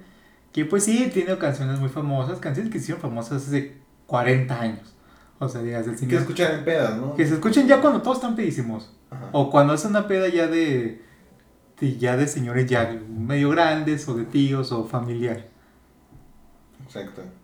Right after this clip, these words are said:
Speaker 1: O sea, no es como que, o sea, el señor así que digas, sí hizo su carrera, y de hecho hace poco recibió un premio en el Senado de la República.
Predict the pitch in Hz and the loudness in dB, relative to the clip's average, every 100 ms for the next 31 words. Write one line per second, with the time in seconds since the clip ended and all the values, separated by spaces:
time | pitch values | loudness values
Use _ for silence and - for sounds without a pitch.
0 | _ _ - 135 143 127 123 120 117 - | _ _ -4 -2 0 0 0 -4 -6 -4
1 | 147 135 131 - 120 113 117 113 127 131 | -2 -2 -4 -4 -2 0 -2 0 -2 0
2 | 123 131 139 143 135 131 123 117 - - | -2 2 2 0 -2 0 0 -2 -8 -20
3 | - - _ _ _ - 160 170 175 175 | -20 -20 _ _ _ 4 6 6 2 0
4 | 196 185 185 175 165 262 - - 247 254 | 2 4 6 6 6 4 -4 -4 -2 -2
5 | 208 139 135 139 180 185 143 - 117 127 | 0 0 -2 -2 -4 -2 -4 -4 -6 -4
6 | 175 156 - - _ _ - 127 120 120 | -6 -10 -14 -20 _ _ -12 -10 -10 -6
7 | 139 170 - | -6 -6 -10